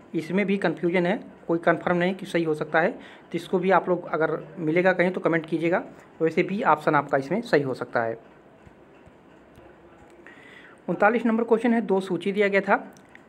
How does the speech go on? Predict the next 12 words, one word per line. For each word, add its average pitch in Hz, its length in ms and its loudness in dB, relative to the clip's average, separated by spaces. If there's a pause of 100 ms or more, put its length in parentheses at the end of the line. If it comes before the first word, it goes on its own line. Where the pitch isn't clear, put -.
(120)
utopian 190 560 4
समाजवाद 180 580 2 (1600)
किससे 196 220 0
संबंधित 196 440 2
था? 233 120 4
तो 233 200 -6
ये 180 160 0
saint 190 280 0
Simon 175 360 0
से। 220 320 -4 (880)
Fabian 196 300 2
समाजवाद, 202 560 2